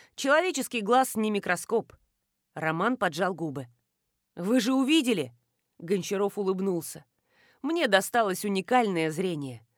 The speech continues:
Замечаю то, на что другие не обратят внимания. Поэтому стараюсь близко не подходить к собеседнику. В школе Илюха сидел на последней парте, а потом говорил, что у нашей классной над губой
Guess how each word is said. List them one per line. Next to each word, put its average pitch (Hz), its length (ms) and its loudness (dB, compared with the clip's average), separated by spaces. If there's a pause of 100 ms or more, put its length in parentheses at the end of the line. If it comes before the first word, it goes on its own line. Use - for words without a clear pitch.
(140)
Замечаю 214 600 0
то, 277 320 0
на 233 120 0
что 196 220 -2
другие 185 500 -2
не 220 160 0
обратят 185 540 0
внимания. 135 680 -6 (760)
Поэтому 285 440 0
стараюсь 262 600 0
близко 269 400 -4
не 254 100 0
подходить 254 500 -4
к - 60 -20
собеседнику. 135 800 -8 (800)
В - 80 -10
школе 294 520 0
Илюха 233 440 -2
сидел 180 420 -4
на 147 160 -4
последней 285 560 -2
парте, 202 520 -4 (300)
а 165 120 -10
потом 339 340 -2
говорил, 220 380 0
что - 200 -6
у 220 80 -4
нашей 247 300 -2
классной 294 460 -4
над 196 200 2
губой 240 460 0